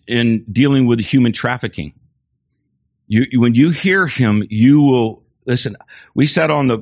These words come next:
the porch in Louisiana, um, and smoking cigars, and I, I, I'll be honest with you, I'm looking around at some of the people there, I'm thinking, "Oh my God, this is too deep. This is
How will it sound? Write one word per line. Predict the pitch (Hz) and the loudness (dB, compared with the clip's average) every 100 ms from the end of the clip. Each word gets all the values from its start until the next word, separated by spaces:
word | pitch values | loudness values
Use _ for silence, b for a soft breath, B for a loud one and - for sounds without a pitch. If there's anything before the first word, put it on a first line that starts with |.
| - | -4
the | 113 101 | -6 -4
porch | - 139 - | -2 -2 -2
in | 123 | -2
Louisiana, | 120 117 107 110 127 131 104 95 b b b b _ | 2 2 0 -2 -2 0 -2 -6 b b b b _
um, | 107 101 95 92 - _ _ 107 | -4 -2 -2 -4 -10 _ _ -8
and | 101 95 | -6 -4
smoking | - 127 127 117 | -4 -4 -2 -4
cigars, | 113 110 131 117 104 - - - | -2 -2 -2 -2 -4 -8 -14 -8
and | 110 101 98 _ _ _ _ _ - | -4 -4 -6 _ _ _ _ _ -8
I, | 101 110 | -8 -6
I, | 131 113 | -6 -4
I'll | 139 | -4
be | 135 | -2
honest | 117 139 139 - | 0 -2 -2 -2
with | 110 | -2
you, | 101 | 0
I'm | 113 | 0
looking | 117 127 127 | 0 0 -2
around | 113 120 120 | -2 0 -2
at | 110 | -4
some | - 120 | -2 0
of | 107 | -2
the | 90 | -2
people | 139 151 110 | -4 -2 -4
there, | 104 107 | -4 -6
I'm | 107 | -6
thinking, | 113 98 | -6 -6
"Oh | 110 | -8
my | 117 | -6
God, | 113 104 98 | -6 -8 -6
this | 117 - | -4 -4
is | 151 | -6
too | - 117 | -6 -4
deep. | 113 120 - - _ _ _ _ _ _ | -4 -6 -10 -20 _ _ _ _ _ _
This | 135 156 131 | -4 -2 -4
is | - | -8